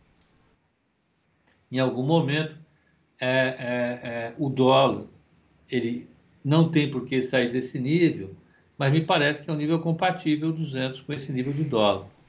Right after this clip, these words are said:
Então, eu não apostaria numa queda abrupta do nível de risco e nem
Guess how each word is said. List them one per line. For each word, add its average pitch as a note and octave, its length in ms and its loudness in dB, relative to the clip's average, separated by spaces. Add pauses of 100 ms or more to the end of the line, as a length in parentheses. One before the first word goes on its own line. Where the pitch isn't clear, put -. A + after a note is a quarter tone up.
(460)
Então, B2+ 160 -4
eu D3+ 80 6
não D#3+ 200 6 (200)
apostaria C#3 520 0
numa C#3 280 -2
queda B2 340 0
abrupta A#2 680 -4 (760)
do G#2+ 80 -6
nível A2 280 -4
de A2+ 180 -2
risco D#3 560 -2
e F3 80 0
nem D#3+ 440 2